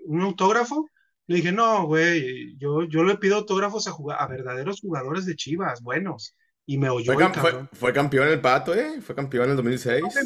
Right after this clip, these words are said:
Speaker 1: pero es,
Speaker 2: Claro.
Speaker 1: pero es que como, es como fue campeón Saldívar, güey, pues parte de un equipo,
Speaker 2: Ah, bueno,
Speaker 1: claro.
Speaker 2: sí, sí, sí.
Speaker 1: Ayudó, ayudó, sí, sí. Pero el Pato,
Speaker 2: No, y le,
Speaker 1: eh,
Speaker 2: le
Speaker 1: sí
Speaker 2: reempujaba
Speaker 1: se
Speaker 2: los
Speaker 1: veía
Speaker 2: frijoles a la Angélica Fuentes.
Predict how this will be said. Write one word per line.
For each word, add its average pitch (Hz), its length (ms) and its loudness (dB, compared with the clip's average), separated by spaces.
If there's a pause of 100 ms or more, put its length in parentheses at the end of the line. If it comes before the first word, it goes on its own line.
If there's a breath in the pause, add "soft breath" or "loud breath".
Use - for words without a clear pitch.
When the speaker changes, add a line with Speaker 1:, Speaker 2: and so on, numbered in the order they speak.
(240)
Speaker 1:
pero 240 180 6
es, 269 60 4
Speaker 2:
Claro. 190 260 4
Speaker 1:
pero 233 140 6
es - 100 0
que 311 140 -2
como, 254 340 4
es 214 140 0
como 269 200 0
fue 262 160 -2
campeón 262 400 -4
Saldívar, 247 600 -4
güey, 190 160 -2
pues 214 160 -10
parte - 320 -8
de 226 80 -6
un 240 80 -6
equipo, 247 400 -6
Speaker 2:
Ah, 139 140 2
bueno, 202 200 4
Speaker 1:
claro. 135 80 2
Speaker 2:
sí, 147 80 -2
sí, 143 140 -6
sí. 160 120 -8 (420)
Speaker 1:
Ayudó, 156 600 4
ayudó, 143 540 -4
sí, 135 320 -8
sí. 147 320 -8 (300 soft breath)
Pero 156 180 6
el 160 100 6
Pato, 226 460 0
Speaker 2:
No, 127 200 2
y 160 40 4
le, 135 300 6
Speaker 1:
eh, - 60 -12
Speaker 2:
le - 340 0
Speaker 1:
sí 135 80 4
Speaker 2:
reempujaba 139 360 4
Speaker 1:
se 175 60 8
Speaker 2:
los 180 160 6
Speaker 1:
veía 156 100 4
Speaker 2:
frijoles 165 340 4
a 170 60 8
la 156 60 4
Angélica 151 340 2
Fuentes. 151 600 -2